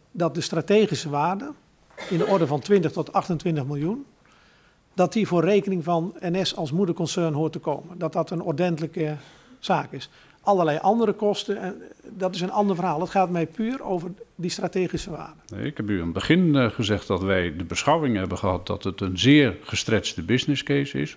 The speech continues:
Speaker 2: Nog los van het feit of daar nu, eh, eh, lucht, strategische
Speaker 1: Nee,
Speaker 2: waarde
Speaker 1: nee,
Speaker 2: of
Speaker 1: maar
Speaker 2: iets
Speaker 1: wij
Speaker 2: anders
Speaker 1: komen,
Speaker 2: in zit.
Speaker 1: daar komen we over te spreken, maar mijn vraag is, de strategische waarde, die twintig tot achtentwintig miljoen,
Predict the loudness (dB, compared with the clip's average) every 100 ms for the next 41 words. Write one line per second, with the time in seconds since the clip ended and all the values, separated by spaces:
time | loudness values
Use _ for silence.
0 | _ 0 6 8 6 2 -2 -2 -2 -2
1 | 0 -4 -2 -2 0 -2 -2 -10 -20 -20
2 | -20 -10 -8 -6 -4 0 4 6 4 0
3 | 0 0 2 4 4 2 2 2 4 6
4 | 6 6 6 6 6 4 0 -4 -2 2
5 | 4 2 2 0 -2 -6 -4 -2 -2 -2
6 | -2 0 0 0 0 -2 -6 -8 -10 -20
7 | -10 -4 -4 -2 0 2 2 2 -2 -4
8 | -6 -8 -12 -20 _ _ -4 -2 -2 -4
9 | -6 -4 -4 -4 -6 -6 -6 -8 -8 -10